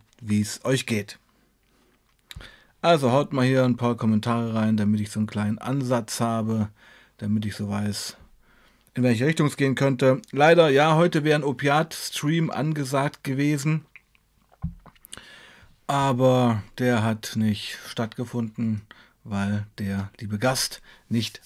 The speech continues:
aufgetaucht ist. Okay. Also, wer ist schon alles da? Haut mal hier in die Chats rein, gebt mir mal ein paar Schlagwörter, wozu ich was sagen soll. Das könnt ihr mal machen. Haut mal hier, haut mal ein paar Fragen jetzt hier rein,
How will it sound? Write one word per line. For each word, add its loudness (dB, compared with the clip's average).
aufgetaucht 0
ist. -12
Okay. 2
Also, 6
wer 6
ist 2
schon 2
alles 4
da? 6
Haut 4
mal 4
hier 2
in 0
die 0
Chats 0
rein, 4
gebt -8
mir 0
mal 2
ein 0
paar -2
Schlagwörter, 0
wozu 0
ich -4
was 0
sagen 0
soll. 2
Das -2
könnt 0
ihr 2
mal 4
machen. 0
Haut 0
mal 0
hier, -2
haut 4
mal 6
ein 2
paar 2
Fragen 2
jetzt 0
hier 0
rein, -2